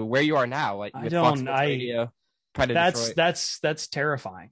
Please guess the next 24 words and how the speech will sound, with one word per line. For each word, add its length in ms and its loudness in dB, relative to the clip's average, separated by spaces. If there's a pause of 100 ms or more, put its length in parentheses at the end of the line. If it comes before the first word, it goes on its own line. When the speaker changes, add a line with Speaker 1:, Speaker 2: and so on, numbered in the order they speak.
Speaker 2:
That's 160 -8
terrifying. 600 -2
The 100 -4
idea 260 -4
of 60 -8
me 160 -4
going 300 -4
back 240 -2
to 60 -20
the 80 -10
start. 380 -2
I 180 0
have 260 0
layers 500 -4 (440)
and 140 0
layers 400 0
and 140 -4
layers 360 -2
and 140 -4
layers 380 -2
of 220 -8
mistakes. 800 -6 (180)
<laughs> 460 -6
Um, 560 2